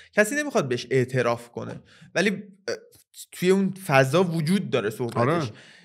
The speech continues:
Speaker 1: اه... می‌گم نگاه مختلف وجود داره، هر کدوم هم یه توجیه واسه حرفشون دارن صد درصد، ولی بازم می‌گم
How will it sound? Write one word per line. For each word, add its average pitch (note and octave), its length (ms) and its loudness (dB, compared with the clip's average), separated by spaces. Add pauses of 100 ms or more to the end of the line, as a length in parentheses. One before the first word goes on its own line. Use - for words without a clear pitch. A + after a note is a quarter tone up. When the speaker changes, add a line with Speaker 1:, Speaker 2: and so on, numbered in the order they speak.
(220)
Speaker 1:
اه... C#3 540 2 (840)
می‌گم C4 280 0 (340)
نگاه B3 380 6
مختلف C#4 320 0 (100)
وجود B3+ 240 -6
داره، G#3 300 2
هر G3 200 0
کدوم F#3+ 260 -6
هم G3 100 0
یه F#3 80 0
توجیه D#3+ 400 -4
واسه E3+ 280 -2
حرفشون E3 360 -2
دارن F3 240 -2
صد F3+ 240 -4
درصد، E3 580 -4 (920)
ولی D3+ 100 -2
بازم D3+ 300 -2
می‌گم B2 220 -6